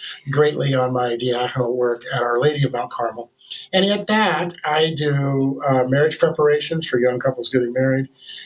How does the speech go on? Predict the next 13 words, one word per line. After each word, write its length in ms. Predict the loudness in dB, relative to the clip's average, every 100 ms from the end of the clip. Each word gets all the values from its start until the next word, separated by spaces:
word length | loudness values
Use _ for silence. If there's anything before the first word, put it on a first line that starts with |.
| -8 0
I 160 | 2
do 340 | 2 2 4 2 2
a 20 |
lot 200 | 2 2
of 100 | 0
marriage 280 | 0 0 -2
counseling 680 | 0 0 0 -4 -10 -16
for 180 | -6 -6
people 360 | -4 -4 -2 -2
in 60 |
our 120 | -2 0
parish 360 | 2 2 0
and 200 | -4 -8